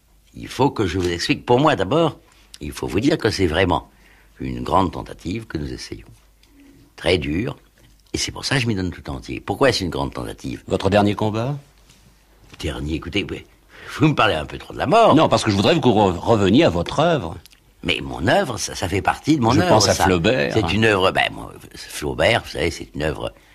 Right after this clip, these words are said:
Speaker 1: très, avec très peu de lecteurs. Libération, j'espère qu'il y en aura beaucoup.
Speaker 2: Il y a l'œuvre à venir.
Speaker 1: Mais l'œuvre, c'est Libération aussi bien. C'est, c'est, c'est,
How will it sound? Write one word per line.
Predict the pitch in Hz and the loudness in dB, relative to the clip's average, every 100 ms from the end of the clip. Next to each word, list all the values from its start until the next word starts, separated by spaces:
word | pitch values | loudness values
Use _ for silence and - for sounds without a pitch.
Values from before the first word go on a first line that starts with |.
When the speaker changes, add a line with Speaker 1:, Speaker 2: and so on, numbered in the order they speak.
| _ _ _ _ - | _ _ _ _ -16
Speaker 1:
très, | - 170 202 71 - _ _ _ _ | -6 2 2 2 -6 _ _ _ _
avec | 67 65 | -10 -10
très | - 90 | -4 -4
peu | - | -4
de | 62 | -6
lecteurs. | - - 147 76 - _ _ _ - - | -8 0 2 2 -2 _ _ _ -20 -8
Libération, | 85 87 58 - 143 120 - _ _ - | -2 2 2 2 0 0 -4 _ _ -14
j'espère | - - - 156 - | -12 -10 0 0 0
qu'il | 90 | -4
y | |
en | |
aura | 76 69 | -4 -2
beaucoup. | 87 143 - 104 87 | -2 -2 -4 -10 -4
Speaker 2:
Il | |
y | 82 | 0
a | |
l'œuvre | 87 151 139 | 4 4 4
à | 113 | 2
venir. | 98 101 95 90 - - _ _ | 4 2 0 -4 -12 -20 _ _
Speaker 1:
Mais | 76 73 | -6 0
l'œuvre, | 104 120 90 60 | 4 4 2 -2
c'est | - 78 | -6 -6
Libération | 76 101 170 - 208 | -2 -2 -2 0 0
aussi | 147 101 | -2 -4
bien. | 87 80 | -4 -4
C'est, | 73 - | -6 -10
c'est, | - 64 | -8 -8
c'est, | - - | -8 -12